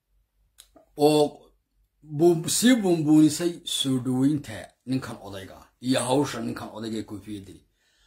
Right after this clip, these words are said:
Oo soo raacaysa in ciidagale laga iibiyo inay iro, si dadban looga qa-, codka looga xayuubiyo, Faysal la loogu dilo. Een, waxa weeye qodobkaas oo loogu dhuumanaya.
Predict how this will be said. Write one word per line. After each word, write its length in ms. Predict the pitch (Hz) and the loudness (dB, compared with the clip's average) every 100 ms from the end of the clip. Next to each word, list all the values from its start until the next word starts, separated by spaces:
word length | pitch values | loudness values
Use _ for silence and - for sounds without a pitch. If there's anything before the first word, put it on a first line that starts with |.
| _ _ _ _ | _ _ _ _
Oo 160 | 170 180 | 0 2
soo 260 | - 190 214 | 2 2 2
raacaysa 580 | 175 143 147 131 165 | 0 -2 -4 -6 -6
in 100 | 170 | -6
ciidagale 560 | 156 143 139 135 135 170 | -6 -4 -4 -6 -2 0
laga 180 | 156 151 | 2 2
iibiyo 500 | 170 135 117 123 147 | -2 -4 -2 0 0
inay 220 | 131 113 90 | -2 -8 -12
iro, 300 | - 98 - | -16 -20 -16
si 200 | - 156 | -10 -8
dadban 360 | 127 110 135 131 | -8 -6 -6 -4
looga 260 | 120 117 135 | -4 -6 -6
qa-, 240 | - - - | -10 -14 -8
codka 260 | 135 - 120 | -8 -6 -6
looga 280 | 117 120 | -4 -4
xayuubiyo, 440 | 139 110 113 120 131 | -4 -6 -4 -2 -2
Faysal 380 | 135 139 131 117 | -2 -4 -2 -4
la 80 | |
loogu 300 | 117 107 104 | -2 -4 -6
dilo. 220 | 104 95 87 _ _ _ _ _ _ _ _ | -10 -14 -20 _ _ _ _ _ _ _ _
Een, 240 | 139 135 143 | -2 0 0
waxa 220 | 135 175 | 0 6
weeye 260 | 214 196 | 8 8
qodobkaas 520 | 175 165 127 104 - _ _ _ _ - | 2 -4 -6 -14 -20 _ _ _ _ -2
oo 140 | 143 151 | 2 6
loogu 280 | 156 175 208 | 6 6 4
dhuumanaya. 560 | 156 151 147 113 92 | 4 4 2 -2 -10